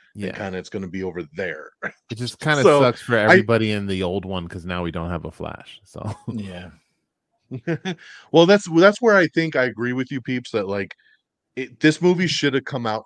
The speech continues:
Speaker 1: after Aquaman two, which I know was the original way that they presented it,
Speaker 2: Yeah.
Speaker 1: and then it kinda flipped with the delays. Because if you would have left it with this one, it would have given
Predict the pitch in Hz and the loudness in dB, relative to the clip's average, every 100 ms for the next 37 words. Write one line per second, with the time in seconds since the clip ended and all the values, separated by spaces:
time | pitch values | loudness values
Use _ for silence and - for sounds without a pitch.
0 | 101 98 - 117 110 113 123 123 123 120 | -2 -2 -2 -4 -2 -4 -8 -6 -8 -6
1 | 131 139 147 - 104 120 113 107 110 104 | -6 -6 -8 -10 -8 -6 -6 -6 -6 -6
2 | 104 92 92 98 107 113 117 120 _ _ | -6 -6 -6 -8 -8 -6 -6 -8 _ _
3 | _ _ _ 127 123 123 123 120 120 123 | _ _ _ -6 -4 -2 -4 -4 -4 -4
4 | 113 127 127 135 143 - _ _ - 90 | -6 -6 -6 -4 -4 -6 _ _ -12 -6
5 | 110 110 104 113 104 - - 120 120 - | -4 -4 -6 -6 -8 -8 -4 -2 -4 -8
6 | 107 107 92 98 101 120 143 - _ _ | -10 -6 -4 -2 -2 -2 -6 -10 _ _
7 | _ _ _ - 123 143 131 127 120 101 | _ _ _ -6 -4 0 2 2 -2 -6
8 | - - 131 127 175 160 120 107 - 185 | -12 -10 -6 0 0 0 0 -2 0 0
9 | 180 175 185 175 190 185 185 - 120 117 | 0 -2 -4 -6 -6 -6 -6 -6 -6 -2
10 | 131 107 104 123 120 127 117 113 | -4 -4 -4 -2 -2 -4 -6 -10